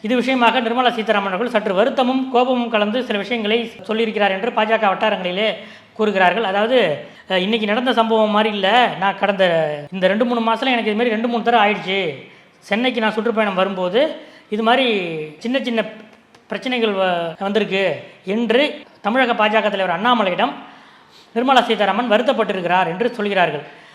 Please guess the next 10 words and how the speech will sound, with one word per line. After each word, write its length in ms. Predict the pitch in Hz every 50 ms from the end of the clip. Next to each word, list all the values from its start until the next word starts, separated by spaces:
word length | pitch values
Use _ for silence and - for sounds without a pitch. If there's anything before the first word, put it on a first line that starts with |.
| - - -
நாம் 320 | - 208 240 254 240 247 247
பாஜக 300 | 233 277 294 302 285 254
வட்டாரத்தில் 340 | 247 226 254 247 233 233
இது 120 | 226 220 208
பற்றி 180 | 220 226 233
விசாரிக்கும் 400 | 240 214 - 247 240 214 202 196
போது, 220 | 185 190 202 240 262 226 160 139 - - - - - - - - - - _ _ -
ஒரு 220 | 196 233 247 247 247 233 226 220 214 202 196 185 180 175 175 170 151 - - - - - - - - - - _ _ _ -
மத்திய 360 | 190 196 196 - - 302 294
அமைச்சர் 440 | 247 233 240 220 - - 226 240